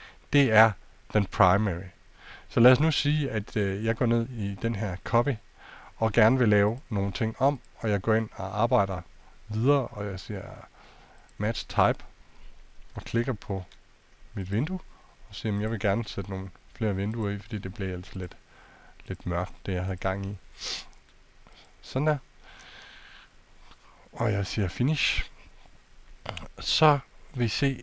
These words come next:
at nu, når jeg kører min main, så er det stadigvæk den samme. Går jeg ned til den her option, så har jeg den option, og så videre, så videre. Så på den her måde, der er det en genial måde at, at arbejde med des-, design options på.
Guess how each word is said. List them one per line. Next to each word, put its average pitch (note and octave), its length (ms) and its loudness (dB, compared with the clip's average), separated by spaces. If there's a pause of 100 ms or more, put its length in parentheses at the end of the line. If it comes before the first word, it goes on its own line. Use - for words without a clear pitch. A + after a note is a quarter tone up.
at - 280 0 (680)
nu, D3+ 220 0 (1300)
når C3 60 2
jeg B2 120 2
kører D3 200 2
min A2+ 180 4
main, A2 240 2
så - 140 -10
er - 20 -2
det B2+ 100 -6
stadigvæk A2+ 480 0
den G2+ 140 -2
samme. G2+ 360 -4 (320)
Går G#2+ 100 2
jeg G2 80 4
ned A#2 140 0
til G#2+ 160 -6
den C3+ 140 0
her C#3+ 100 4
option, B2 340 -2 (120)
så - 180 -6
har G#2 80 0
jeg F2+ 100 -4
den B2+ 120 -2
option, B2 400 -6 (380)
og A2 100 -4
så - 120 -8
videre, G2+ 220 -2
så - 100 -8
videre. F#2+ 140 -4 (440)
Så - 140 -4
på B2 120 0
den D#3+ 180 6
her D3 100 4
måde, A#2+ 360 4
der C3+ 200 6
er A2+ 100 2
det A2+ 140 0
en G#2+ 160 -2
genial A2 500 2
måde G2+ 380 0
at, G2+ 320 -2
at G2+ 380 -10
arbejde G2 420 -4
med F#2 100 -8 (100)
des-, - 200 -16 (220)
design F#2+ 360 -4
options F#2+ 380 -8
på. - 200 -16